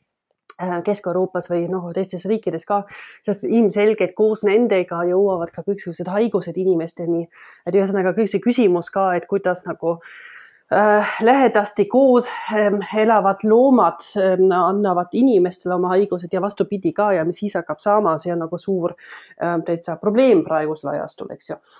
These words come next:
Et, ähm, et neid küsimusi on suuri ja hästi, hästi suured,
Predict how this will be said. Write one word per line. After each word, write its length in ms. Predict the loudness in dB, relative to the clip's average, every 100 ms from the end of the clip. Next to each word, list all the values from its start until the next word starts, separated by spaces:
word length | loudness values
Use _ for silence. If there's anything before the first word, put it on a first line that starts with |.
| -20 -20 -20 _ -4
Et, 340 | -2 -2 _ 0
ähm, 220 | 2 2 0 _ _ _ _ -6
et 80 | 2
neid 160 | 2
küsimusi 480 | 2 2 4 4 2
on 80 | 0
suuri 460 | 2 4 4 4 -2 -12 -8
ja 220 | -2 0
hästi, 320 | 0 0 0 0
hästi 320 | -2 -2 -2
suured, 480 | 2 4 4 0